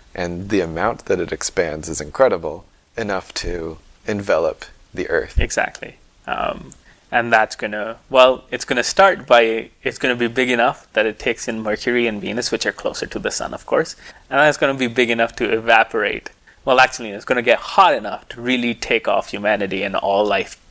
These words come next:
Speaker 2: all life from the planet. And then the sun's gonna be big enough that the energy from the sun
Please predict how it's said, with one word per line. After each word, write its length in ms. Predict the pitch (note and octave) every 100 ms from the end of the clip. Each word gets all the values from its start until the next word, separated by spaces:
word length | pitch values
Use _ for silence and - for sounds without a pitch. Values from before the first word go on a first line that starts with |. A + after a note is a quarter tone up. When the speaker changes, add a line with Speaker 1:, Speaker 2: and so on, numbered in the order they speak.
| - -
Speaker 2:
all 220 | A2 A#2
life 300 | A#2 B2 A#2+
from 200 | - -
the 80 | -
planet. 440 | - - G#2+ B2 - -
And 160 | A2
then 140 | A2 A2
the 120 | G#2+
sun's 280 | A2 G#2+ G#2
gonna 180 | G#2 G2+
be 160 | G#2
big 260 | G#2 C#3 B2+
enough 340 | G#2 F2+ -
that 160 | A#2 G#2+
the 160 | G#2 A2
energy 320 | A2+ A2 G#2+
from 220 | - G#2
the 100 | G2+
sun 420 | - A#2+ - -